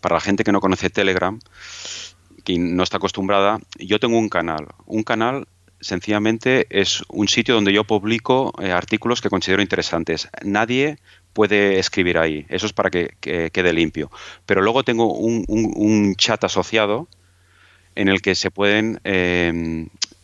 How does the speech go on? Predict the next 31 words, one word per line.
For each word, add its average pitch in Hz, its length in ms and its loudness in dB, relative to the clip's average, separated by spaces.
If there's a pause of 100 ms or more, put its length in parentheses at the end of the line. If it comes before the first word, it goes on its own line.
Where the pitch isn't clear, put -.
(260)
preguntar 92 400 2
dudas 104 300 0
de 90 120 2
artículos. 82 540 -4
De 90 120 -6
hecho, 107 180 -4
ahora 107 200 2
Telegram, 110 520 -2 (480)
cada 110 320 0
artículo 104 480 -4
que 90 100 -6
yo 101 100 -2
publico 104 340 -6
en 98 60 -2
un 98 60 -4
canal, 104 360 -2 (380)
eh, 90 180 -6
veréis 90 300 0
que - 80 -4
abajo 107 340 0
puede, 92 320 0 (300)
pone 92 240 0
comentarios, 104 760 0 (120)
entonces - 220 -2
puedes 113 220 -2
comentar 104 360 -2
sobre 98 200 -6
ese 95 100 -4
artículo, 95 380 -2
hacer 92 200 -4
preguntas 107 600 -2